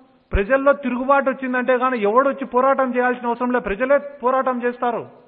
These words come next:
నాకు జ్ఞానం ఉన్నప్పటి నుంచి మన దేశంలో ఒక లోక్పాల్ బిల్లు గాని, నిర్భయ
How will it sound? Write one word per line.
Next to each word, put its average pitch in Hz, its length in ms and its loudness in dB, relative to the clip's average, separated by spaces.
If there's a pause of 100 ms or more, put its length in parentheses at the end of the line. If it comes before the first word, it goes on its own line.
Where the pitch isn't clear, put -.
(460)
నాకు 208 340 0
జ్ఞానం 247 400 -2
ఉన్నప్పటి 247 420 -4
నుంచి 233 420 -8 (400)
మన 208 140 0
దేశంలో 247 520 4
ఒక 214 120 4
లోక్పాల్ 233 500 2
బిల్లు 214 220 0
గాని, 208 500 0 (680)
నిర్భయ 220 400 6